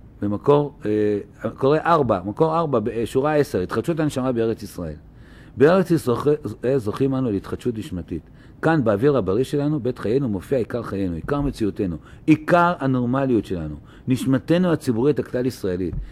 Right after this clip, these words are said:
יש בעניין זה קביעת עובדה חשובה על ידי בעל החסד לאברהם, אחד מ-, מגדולי קדושי ישראל. נדמה לי שהוא היה הדוד של החידה, הוא גם קראו לו אזולאי. כשיהודי, הוא אומר ככה, בא בפעם הראשונה לאר-, לארץ,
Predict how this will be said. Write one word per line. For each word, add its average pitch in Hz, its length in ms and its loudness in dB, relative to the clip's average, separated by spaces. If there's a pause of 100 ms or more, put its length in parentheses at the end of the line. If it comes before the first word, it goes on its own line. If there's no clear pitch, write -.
(140)
יש 160 140 6
בעניין 147 400 4
זה 151 100 2
קביעת 127 320 0
עובדה 123 240 0
חשובה 117 440 -2 (300)
על 104 60 2
ידי 110 200 6
בעל 151 200 4
החסד 135 400 0
לאברהם, 101 380 -2 (380)
אחד 151 260 0
מ-, 139 260 0
מגדולי 113 400 4
קדושי 113 300 -2
ישראל. 101 420 -2 (400)
נדמה 139 120 0
לי 156 80 0
שהוא 123 160 0
היה 131 160 2
הדוד 131 240 2
של 120 160 0
החידה, 92 320 -4 (480)
הוא 92 80 -8
גם 123 120 -2
קראו 110 220 0
לו 98 80 0
אזולאי. 87 460 -2 (1900)
כשיהודי, 131 680 6 (120)
הוא 101 80 -4
אומר 127 220 0
ככה, 107 240 -2
בא 123 160 0
בפעם 131 380 0
הראשונה 107 460 -4
לאר-, 107 320 -4
לארץ, 110 560 -6